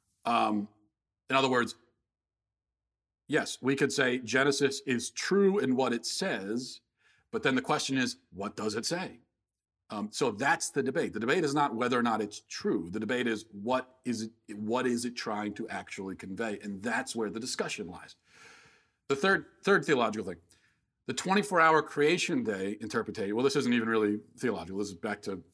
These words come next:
scientific. The twenty-four hour creation day interpretation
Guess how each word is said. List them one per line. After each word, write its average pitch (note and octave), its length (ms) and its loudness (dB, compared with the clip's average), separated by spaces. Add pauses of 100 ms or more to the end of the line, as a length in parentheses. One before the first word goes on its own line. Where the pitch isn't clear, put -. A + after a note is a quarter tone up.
(100)
scientific. G#2 400 -4 (600)
The B2+ 100 4
twenty-four F#3 500 2
hour D#3+ 240 8
creation D3+ 580 2
day C3+ 140 2
interpretation C3 920 -2